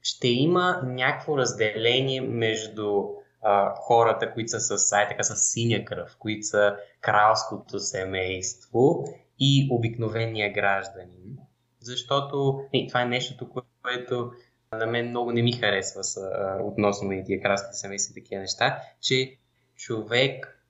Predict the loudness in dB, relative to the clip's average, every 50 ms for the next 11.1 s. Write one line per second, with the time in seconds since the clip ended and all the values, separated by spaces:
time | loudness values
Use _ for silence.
0 | _ _ _ _ _ _ _ -14 -10 -6 -4 -4 -4 -4 -6 -8 -4 -2 -2 -2
1 | -2 -2 0 2 2 2 2 0 -2 -2 -4 -4 -2 0 0 0 0 -2 -2 0
2 | -2 -2 -2 -4 -4 -2 -2 -2 -4 -4 -4 -4 -4 -2 0 2 2 4 4 4
3 | 4 4 2 -2 -2 -4 -4 -4 -6 -6 -8 -12 -18 _ _ _ _ _ _ _
4 | _ -8 -2 0 2 4 4 2 2 2 0 2 2 2 2 0 0 0 0 2
5 | 2 2 2 2 0 -2 -2 -2 -2 0 0 -2 -2 0 0 2 2 0 -2 -6
6 | -8 -12 -10 -8 -6 -6 -6 -6 -2 0 2 2 2 2 2 2 2 2 2 0
7 | -2 -10 _ _ _ _ _ _ _ -6 -2 0 0 2 2 2 0 0 0 -2
8 | -2 -2 -2 -2 -2 -2 -2 -4 -4 -2 -2 -2 -2 0 0 0 -2 -2 -2 -2
9 | -2 -2 -2 -2 -4 -4 -4 -6 _ _ _ 0 0 0 0 0 0 2 4 6
10 | 6 6 4 2 -2 -6 -10 -10 -10 -6 -2 0 0 0 0 -2 -2 -2 -2 -4
11 | -6